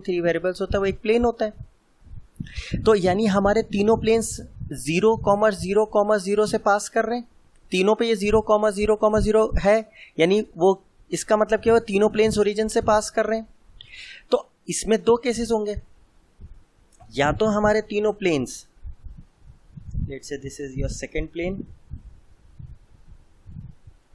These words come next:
and let's say this is your third plane, इस किस्म से, तो सिर्फ एक point है जो तीनों पे आ रहा है, and this is that point, इसको हम highlight कर लेते हैं।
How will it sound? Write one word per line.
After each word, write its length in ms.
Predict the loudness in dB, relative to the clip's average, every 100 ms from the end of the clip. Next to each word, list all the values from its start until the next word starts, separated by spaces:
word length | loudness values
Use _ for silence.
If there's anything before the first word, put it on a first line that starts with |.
| -20 _ _ -20 -20
and 120 | -14
let's 200 | -12 -8
say 100 | -8
this 220 | -8 -12 -12
is 80 |
your 120 | -12 -12 -8
third 240 | -8 -8
plane, 280 | -10 -6 -4 -4 -6 -6 -8 _ _ _ _ _ _ _ _ _ -20 -20 -20 -20 _ _ _ -4
इस 160 | -2
किस्म 280 | -2 -2 -2
से, 200 | -2 -6
तो 100 | -4
सिर्फ 320 | -4 -2 -2 -4
एक 240 | 0 0 2
point 260 | 0 2 0
है 60 |
जो 100 | 0
तीनों 300 | -2 -2 -2
पे 120 | 0
आ 120 | 2 2
रहा 100 | -2
है, 120 | -8 _ -12
and 140 | -6 -4
this 140 | -2
is 120 | 0
that 200 | 2 2 0
point, 180 | -2 -2 -12 -18
इसको 200 | -8 -4
हम 120 | -2
highlight 340 | 0 0 0 -2
कर 100 | -2
लेते 280 | -2 -4
हैं। 240 | -10 -10